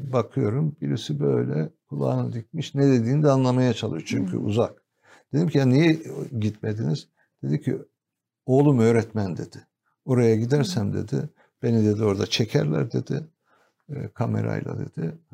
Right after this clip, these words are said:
Speaker 1: "oğlumun başına iş gelir." dedi. Şimdi, e, böyle bir ortamda, e, vatandaş,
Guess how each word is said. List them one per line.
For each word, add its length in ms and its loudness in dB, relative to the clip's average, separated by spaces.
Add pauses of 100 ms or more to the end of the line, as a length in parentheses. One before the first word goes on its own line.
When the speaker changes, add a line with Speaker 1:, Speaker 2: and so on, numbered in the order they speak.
(140)
Speaker 1:
"oğlumun 440 0
başına 320 -2
iş 180 -4
gelir." 340 -12
dedi. 160 -18 (600)
Şimdi, 560 0 (300)
e, 380 -2 (500)
böyle 340 4
bir 220 4 (120)
ortamda, 880 2 (520)
e, 220 -2 (140)
vatandaş, 840 -2